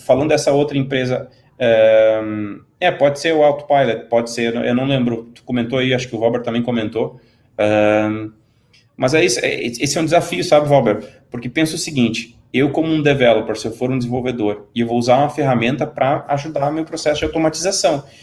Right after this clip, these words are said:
e eu estou crendo que ela vai me facilitar, né? Então, só que aí, por exemplo, é, será que realmente é uma ferramenta?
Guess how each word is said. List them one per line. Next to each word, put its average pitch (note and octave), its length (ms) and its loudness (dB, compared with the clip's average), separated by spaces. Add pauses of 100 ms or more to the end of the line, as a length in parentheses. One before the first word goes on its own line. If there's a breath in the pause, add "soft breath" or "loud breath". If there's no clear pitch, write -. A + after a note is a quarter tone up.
(180 loud breath)
e - 60 0
eu A#2 80 4
estou E3+ 300 0
crendo F3 380 -2
que - 80 0
ela B2+ 140 4
vai A#2 140 4
me A2+ 80 -6
facilitar, G#2+ 760 -2 (160)
né? A2 320 -6 (480 soft breath)
Então, C3 1040 0 (280)
só - 260 -2
que - 120 -4
aí, C#3 200 2
por C#3 180 -4
exemplo, B2 540 -4
é, G#2 320 -4 (680)
será - 500 0
que C#3+ 100 -6
realmente D3 440 0
é C#3 60 2
uma D3 120 0
ferramenta? C#3 520 0